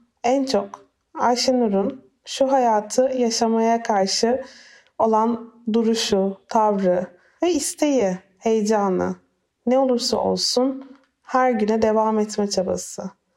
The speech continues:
ne olursa olsun gülümsemesi. Ama Ayşenur'la ilgili en çok dikkatimi çeken ve gerçekten belki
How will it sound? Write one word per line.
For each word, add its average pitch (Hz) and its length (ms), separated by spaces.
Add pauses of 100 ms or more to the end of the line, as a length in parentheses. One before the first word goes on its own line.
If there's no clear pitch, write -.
(300)
ne 262 100
olursa 233 380
olsun 190 460
gülümsemesi. 196 800 (360)
Ama 339 200
Ayşenur'la 359 520
ilgili 190 360 (520)
en 285 160
çok 294 220
dikkatimi 254 440
çeken 226 480 (420)
ve 240 60
gerçekten 269 640
belki 226 600